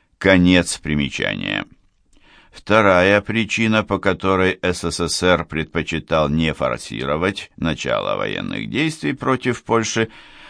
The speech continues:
была донесена до германского руководства, когда во время беседы с Шуленбургом девятого сентября Молотов заявил,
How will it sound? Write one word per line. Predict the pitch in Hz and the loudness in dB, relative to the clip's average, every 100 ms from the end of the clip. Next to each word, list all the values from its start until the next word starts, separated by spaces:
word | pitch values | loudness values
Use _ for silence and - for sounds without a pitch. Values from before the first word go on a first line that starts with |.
| - | -4
была | 95 139 143 151 | 2 4 6 4
донесена | 131 143 139 131 - 123 104 90 87 95 98 _ - | 4 2 4 2 2 2 4 6 6 4 -2 _ -4
до | 85 101 92 | 2 4 4
германского | 85 82 82 80 71 - 73 | 0 0 2 0 -2 -6 -4
руководства, | 71 65 67 65 71 - 90 120 - - _ _ _ _ | -4 -4 -6 -4 -8 -6 0 0 0 -16 _ _ _ _
когда | - 139 123 156 | 0 0 2 2
во | 175 | 2
время | 160 165 160 | 2 0 -2
беседы | 151 147 - 135 135 139 110 | 0 -2 0 -2 0 0 -2
с | |
Шуленбургом | - 120 120 123 123 117 123 123 123 123 120 - _ | -4 -2 0 2 0 0 -2 0 2 2 0 -6 _
девятого | 90 104 90 80 78 73 | 0 2 4 2 2 -4
сентября | 67 69 65 76 65 76 71 | -4 -6 -6 -6 -2 0 2
Молотов | 78 135 143 87 - 65 71 | 4 4 4 0 -2 -6 -6
заявил, | 78 76 73 82 110 117 | -4 -2 0 2 2 0